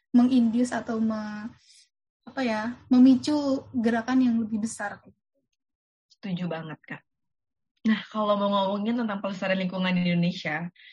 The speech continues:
Speaker 2: sebenarnya udah nggak awam lagi gitu ya, karena bahkan sekarang tuh yang ngotot banget untuk gerak bareng-bareng untuk yang mengadakan, yang membuka, membuat,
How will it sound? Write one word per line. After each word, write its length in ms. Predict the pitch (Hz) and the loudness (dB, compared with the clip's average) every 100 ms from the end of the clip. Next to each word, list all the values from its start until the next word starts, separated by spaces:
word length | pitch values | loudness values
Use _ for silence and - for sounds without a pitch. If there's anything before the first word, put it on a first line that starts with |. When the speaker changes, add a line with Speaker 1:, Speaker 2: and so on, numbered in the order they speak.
| _ _ | _ _
Speaker 2:
sebenarnya 560 | - 226 240 302 370 247 | 0 2 2 0 -4 -2
udah 120 | 220 220 | 0 0
nggak 160 | 180 | 2
awam 240 | 190 185 180 | 2 2 0
lagi 240 | 185 214 190 | 0 -2 -6
gitu 240 | 175 165 | -8 -10
ya, 80 | 170 | -8
karena 320 | 175 214 254 - _ _ _ _ _ - | -6 -4 -4 -8 _ _ _ _ _ -2
bahkan 480 | 208 247 294 330 | 0 2 0 -2
sekarang 400 | - 254 247 262 | -4 -2 0 0
tuh 80 | 320 | -2
yang 160 | 302 262 254 247 233 226 - _ _ _ - | -2 -2 -2 -2 -2 -4 -8 _ _ _ -6
ngotot 640 | 233 262 262 - 294 269 | 0 0 -2 -4 -2 4
banget 320 | 226 226 269 - _ 226 | 4 4 0 -6 _ -12
untuk 240 | 220 233 | -10 -10
gerak 480 | 185 208 233 240 - | -8 -4 -4 -4 -6
bareng-bareng 960 | 196 190 190 202 202 180 170 254 277 262 | -2 0 0 -2 -2 0 0 -2 -6 -8
untuk 320 | 220 - 214 - _ _ _ _ _ _ 208 | -10 -10 -14 -14 _ _ _ _ _ _ -6
yang 240 | 196 202 | -4 -4
mengadakan, 720 | 202 190 190 185 190 190 185 - | -4 -2 -2 -2 -4 -4 -4 -6
yang 240 | 190 196 | -6 -4
membuka, 640 | 190 190 190 185 - 208 190 | -4 -2 0 -2 -4 -4 -4
membuat, 640 | 190 190 185 196 196 190 | -4 -2 -4 -2 -2 -2